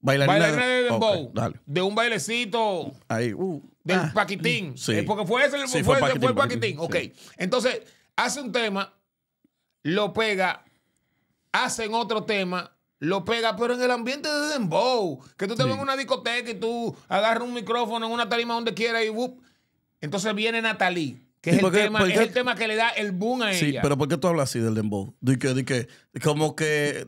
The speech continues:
Speaker 1: eh, como
Speaker 2: No,
Speaker 1: que un
Speaker 2: porque,
Speaker 1: disparate.
Speaker 2: no,
Speaker 1: Oye lo que
Speaker 2: porque,
Speaker 1: dice este pendejo,
Speaker 2: no,
Speaker 1: di que,
Speaker 2: no, eh,
Speaker 1: di
Speaker 2: no,
Speaker 1: que,
Speaker 2: escucha,
Speaker 1: di que, di
Speaker 2: idiota,
Speaker 1: que,
Speaker 2: que
Speaker 1: oye,
Speaker 2: nadie,
Speaker 1: di que
Speaker 2: idiota.
Speaker 1: una vaina, tú te paras una
Speaker 2: Es-,
Speaker 1: tarima y te das
Speaker 2: eh,
Speaker 1: un micrófono y
Speaker 2: eh,
Speaker 1: ya.
Speaker 2: eh,
Speaker 1: No,
Speaker 2: escucha,
Speaker 1: loco, pa.
Speaker 2: escucha, idiota.
Speaker 1: Por eso que yo me quillo, loco,
Speaker 2: Escu-,
Speaker 1: contigo.
Speaker 2: escucha,
Speaker 1: Dale.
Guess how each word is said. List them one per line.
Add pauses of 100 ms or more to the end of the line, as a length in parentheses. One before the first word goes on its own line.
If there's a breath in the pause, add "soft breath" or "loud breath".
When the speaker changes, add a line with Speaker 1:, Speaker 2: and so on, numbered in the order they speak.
Speaker 1:
eh,
como
Speaker 2:
No,
Speaker 1:
que
un
Speaker 2:
porque,
Speaker 1:
disparate.
Speaker 2:
no,
Speaker 1:
Oye
lo
que
Speaker 2:
porque,
Speaker 1:
dice
este
pendejo,
Speaker 2:
no,
Speaker 1:
di
que,
Speaker 2:
no,
eh,
Speaker 1:
di
Speaker 2:
no,
Speaker 1:
que,
Speaker 2:
escucha,
Speaker 1:
di
que,
di
Speaker 2:
idiota,
Speaker 1:
que,
Speaker 2:
que
Speaker 1:
oye,
Speaker 2:
nadie,
Speaker 1:
di
que
Speaker 2:
idiota.
Speaker 1:
una
vaina,
tú
te
paras
una
Speaker 2:
Es-,
Speaker 1:
tarima
y
te
das
Speaker 2:
eh,
Speaker 1:
un
micrófono
y
Speaker 2:
eh,
Speaker 1:
ya.
Speaker 2:
eh,
Speaker 1:
No,
Speaker 2:
escucha,
Speaker 1:
loco,
pa.
Speaker 2:
escucha,
idiota.
Speaker 1:
Por
eso
que
yo
me
quillo,
loco,
Speaker 2:
Escu-,
Speaker 1:
contigo.
Speaker 2:
escucha,
Speaker 1:
Dale.